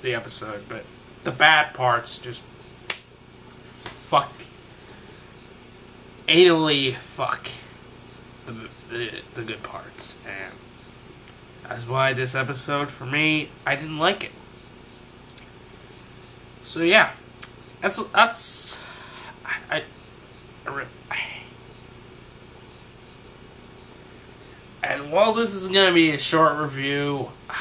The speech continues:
I'm sorry, I just, I can't, I can't, you can, you can tell I'm, I'm not a hundred percent.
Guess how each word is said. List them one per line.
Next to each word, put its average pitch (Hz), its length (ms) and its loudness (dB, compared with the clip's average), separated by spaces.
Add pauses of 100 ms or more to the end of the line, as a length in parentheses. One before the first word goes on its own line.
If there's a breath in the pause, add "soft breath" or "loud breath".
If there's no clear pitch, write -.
(340 loud breath)
I'm 123 160 -12
sorry, 131 560 4
I - 60 -8
just, - 420 -10 (120)
I - 60 -8
can't, - 300 -16 (440)
I - 40 -18
can't, - 680 -20
you 127 80 -12
can, 139 180 -12 (140)
you 214 100 0
can 226 160 -6
tell 160 480 6
I'm, 131 200 -4
I'm 135 200 -2
not 139 220 0 (160)
a 113 60 -4
hundred 120 300 -8
percent. 120 420 -10